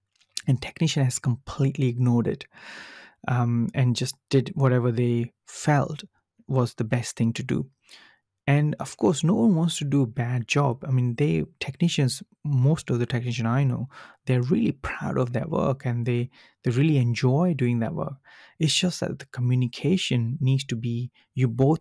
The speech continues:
need to be on the same page. Otherwise, if, let's say, for example, you're not planning to do buccal veneers,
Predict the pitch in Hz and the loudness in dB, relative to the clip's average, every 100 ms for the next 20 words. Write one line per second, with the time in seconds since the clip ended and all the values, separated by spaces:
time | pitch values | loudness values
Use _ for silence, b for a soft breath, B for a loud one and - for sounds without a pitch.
0 | 143 135 131 117 123 120 120 - 117 117 | 0 -2 -2 -2 0 0 -2 -4 -2 -2
1 | 113 - - - - 123 120 120 120 - | -2 -6 -6 -8 -6 -4 -2 0 -2 -6
2 | B B B B _ - 147 - - - | B B B B _ -2 -2 -4 -14 -2
3 | 135 135 - 123 120 - 117 110 139 135 | 0 0 -2 -2 -2 -2 -2 0 2 2
4 | 131 120 117 117 117 120 135 190 - 135 | 2 0 0 2 2 0 0 -4 -4 0
5 | 127 123 - 110 117 120 123 - 117 113 | 0 -2 -4 -4 -2 -2 -6 -4 -4 -2
6 | 120 123 180 143 135 135 | -2 2 2 2 -2 -6